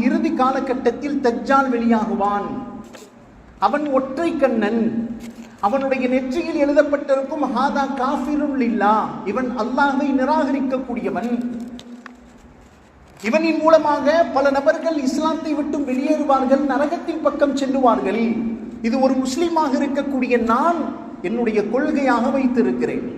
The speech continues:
இந்த ஏ ஐ தொழில்நுட்பத்தின் மூலமாக பின்வரக்கூடிய காலத்திலே இந்த ஈமானுக்கும் வேட்டுவைக்கும் முகமாக யூதர்களினுடைய இன்னொரு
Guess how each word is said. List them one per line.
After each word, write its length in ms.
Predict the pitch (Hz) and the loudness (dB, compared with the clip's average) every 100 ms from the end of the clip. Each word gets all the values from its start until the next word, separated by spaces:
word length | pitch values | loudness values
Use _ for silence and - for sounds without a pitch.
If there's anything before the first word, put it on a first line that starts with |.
| - - - - - | -12 -14 -16 -14 -8
இந்த 220 | 170 180 170 208 | -4 -2 2 4
ஏ 80 | 277 | 4
ஐ 140 | 269 269 - | 2 2 2
தொழில்நுட்பத்தின் 880 | 226 226 262 254 254 247 247 240 214 | 2 2 2 2 -2 -2 -2 0 2
மூலமாக 480 | 214 214 208 208 226 208 | 2 2 0 0 -2 0
பின்வரக்கூடிய 680 | 214 233 247 226 - 247 233 240 | 0 2 2 2 0 0 0 2
காலத்திலே 640 | 196 220 214 - 202 214 233 - - - - | 2 2 -2 -2 0 0 0 -4 -10 -10 -4
இந்த 260 | 160 220 208 170 190 | -2 2 2 2 0
ஈமானுக்கும் 760 | 262 269 277 285 285 285 311 - | 2 4 4 4 2 0 -2 0
வேட்டுவைக்கும் 720 | 247 262 294 269 254 269 254 | 0 0 0 2 2 0 0
முகமாக 500 | 226 240 254 233 220 208 190 - - - 170 | 2 2 2 2 2 2 2 0 -6 -10 -6
யூதர்களினுடைய 960 | 208 302 330 330 311 277 269 262 233 233 240 254 | 0 2 2 0 2 2 2 0 2 0 0 0
இன்னொரு 340 | 359 359 | 2 2